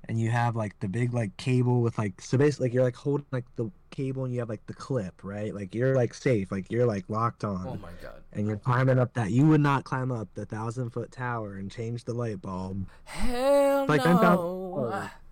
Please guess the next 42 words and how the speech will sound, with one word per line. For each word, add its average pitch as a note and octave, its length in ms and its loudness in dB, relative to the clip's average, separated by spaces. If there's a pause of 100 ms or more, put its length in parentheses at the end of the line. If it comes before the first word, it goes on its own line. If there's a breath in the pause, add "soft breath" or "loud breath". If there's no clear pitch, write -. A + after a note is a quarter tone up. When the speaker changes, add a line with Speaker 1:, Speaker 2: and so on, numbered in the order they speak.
(140)
Speaker 1:
They D3 120 -6
get D#3+ 200 -2
paid, D#3+ 260 -2
like, C3 140 -6
hella D3 280 -4
bu-, C3+ 160 -6 (100)
hella C#3+ 300 -2
money, B2+ 300 -2
bro. G#2 360 -8 (400 soft breath)
Speaker 2:
I E3+ 100 -2
know A3 240 4
they C4 120 4
get F#3 200 -2
ca-, D#3+ 240 -4
hella D3 240 -2
money, G#2+ 360 -12
but, A#2+ 220 -8
uh, A#2 300 -8 (460)
I D#3 80 -8
Speaker 1:
You F#3+ 120 8
wouldn't A3+ 220 6
Speaker 2:
also, A#3 80 4
Speaker 1:
do A3 140 2
Speaker 2:
uh, G#3+ 40 2
Speaker 1:
that? D#4 300 2 (140)
Speaker 2:
also B3 240 0
a - 20 -
Speaker 1:
I - 40 0
would G3 100 0
Speaker 2:
good A3+ 140 0
Speaker 1:
do B3 40 -2
that. A#3 40 -2
Speaker 2:
amount B3+ 260 2
of G#3 100 0
them, F#3 280 -6
n-, G#3+ 140 -4
not A3 240 -4 (280)
a D3+ 100 -6
lot, D3 480 -4 (640)
a A#2+ 140 -6
lot, F#2 320 -6 (460)
but G#3+ 240 -2